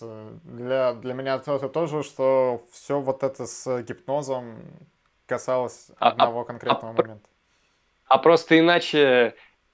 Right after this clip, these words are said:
Speaker 2: э, к нему подошла бы его дочь, с которой он как бы теперь живет, и он такой: "А, а ты кто?" <laughs> Е-, если его откатить за эти пятнадцать лет назад.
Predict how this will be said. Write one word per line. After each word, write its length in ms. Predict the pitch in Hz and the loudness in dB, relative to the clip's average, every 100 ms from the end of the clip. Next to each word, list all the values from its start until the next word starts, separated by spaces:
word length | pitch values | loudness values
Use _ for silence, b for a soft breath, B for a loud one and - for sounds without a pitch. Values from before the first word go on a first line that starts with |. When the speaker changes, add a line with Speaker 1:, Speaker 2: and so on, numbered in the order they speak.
| _ - | _ -12
Speaker 2:
э, 200 | - 151 | -8 -8
к 140 | - | 2
нему 260 | 160 170 147 | 8 8 8
подошла 420 | 147 143 - 151 | 6 6 6 4
бы 140 | 127 | 4
его 260 | 127 120 123 | -2 -2 -2
дочь, 400 | 123 190 208 - | 0 0 -2 -10
с 60 | - | -10
которой 380 | 113 - 113 107 | -8 -6 -4 -4
он 120 | 107 | -6
как 180 | 113 101 | -10 -8
бы 100 | 107 | -12
теперь 300 | - 117 107 | 0 2 4
живет, 420 | 107 117 160 170 | 4 6 8 8
и 120 | - 123 | 6 6
он 160 | 120 | 6
такой: 400 | 117 - 131 120 - | 4 4 4 4 4
"А, 280 | 120 113 | 6 6
а 40 | 110 | 4
ты 120 | 120 | -2
кто?" 240 | - 135 110 | -2 0 0
<laughs> 1600 | - - - _ _ _ _ - - _ _ _ - 107 - - | -4 -14 -20 _ _ _ _ -20 -20 _ _ _ -18 -16 -10 2
Е-, 240 | 135 - | 4 4
если 340 | 127 131 123 131 | 2 2 4 6
его 160 | 120 | 8
откатить 480 | 120 - 123 127 123 | 6 6 2 4 0
за 260 | 110 123 113 | 2 4 6
эти 360 | 107 104 110 107 | 4 2 -4 -4
пятнадцать 540 | 127 - 113 - - | -4 -2 -2 -4 -2
лет 240 | 113 104 | 0 0
назад. 480 | 107 104 110 107 101 | -2 0 2 2 0